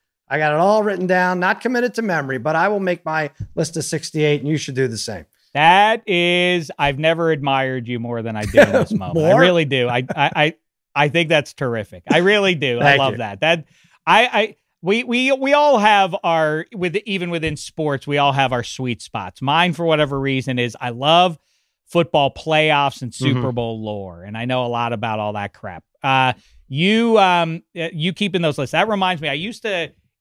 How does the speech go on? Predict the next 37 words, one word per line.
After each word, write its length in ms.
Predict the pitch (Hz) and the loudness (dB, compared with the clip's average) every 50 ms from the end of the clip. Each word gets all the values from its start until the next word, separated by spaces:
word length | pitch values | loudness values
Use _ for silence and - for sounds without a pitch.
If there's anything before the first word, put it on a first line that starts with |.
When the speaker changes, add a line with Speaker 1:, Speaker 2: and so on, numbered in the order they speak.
| _ | _
Speaker 2:
in 160 | 175 170 165 | -8 -8 -4
my, 320 | 165 160 151 151 151 156 151 | -4 -2 -2 0 0 0 0
um, 460 | 143 139 139 135 135 135 131 127 127 _ _ _ _ _ _ | -2 -2 -2 -4 -4 -6 -8 -12 -14 _ _ _ _ _ _
it, 340 | 175 165 165 175 - 156 - | -8 -6 -6 -8 -10 -16 -8
by 160 | - 165 160 | -2 -2 -2
the 120 | 165 147 143 | -2 -2 -6
T 260 | - - 180 180 170 | -8 -8 -8 -8 -6
V, 260 | 160 175 175 156 139 - | -4 -2 -2 -2 -4 -4
I, 160 | 147 143 143 - _ - | -4 -4 -4 -6 _ -10
I 80 | 139 | -10
put 200 | 131 - 175 165 | -8 -4 -2 -2
up 100 | 156 147 | -2 -2
one 100 | 156 147 | -2 -6
of 60 | 143 | -4
those 180 | 135 131 127 104 | -4 -4 -4 -4
Nerf 320 | 127 131 139 151 156 - | -4 -2 -2 -2 -2 -4
hoops 380 | - 139 123 110 104 - - - - | -6 -8 -8 -8 -8 -10 -12 -10 -6
on 140 | 131 123 120 | -4 -4 -4
the 80 | 120 113 | -4 -4
back 260 | 127 127 127 123 - | -2 -2 -2 -4 -4
of 80 | 123 | -6
the 80 | 113 120 | -8 -8
door, 340 | 110 107 127 123 120 117 - - | -6 -4 -4 -4 -4 -4 -8 -8
and 100 | 135 123 127 | -6 -4 -2
I 80 | 127 | -2
was, 220 | 135 139 139 131 - _ _ _ | 0 -2 -2 -4 -6 _ _ _
I 80 | 131 131 | 0 0
would 120 | 135 135 | 0 0
do 140 | 113 135 127 | 0 -2 -2
a 60 | 117 | -2
full 320 | - - - - 147 147 151 | -4 -6 -4 -2 0 0 0
bracket, 720 | 131 110 139 135 131 127 127 127 123 - 120 110 104 - _ _ _ _ _ | 0 -2 -2 0 2 2 2 2 0 -2 -8 -10 -10 -12 _ _ _ _ _
and 100 | 139 127 | -10 -8
I'd 140 | 127 123 120 | -6 -6 -6
shoot 320 | - - - 156 151 135 - | -8 -6 -4 -4 -4 -4 -6
free 320 | - - 143 147 147 143 | -12 -10 -6 -4 -4 -4
throws 600 | 135 - 127 120 113 110 101 104 104 101 - - | -6 -6 -6 -4 -4 -4 -4 -4 -6 -8 -12 -16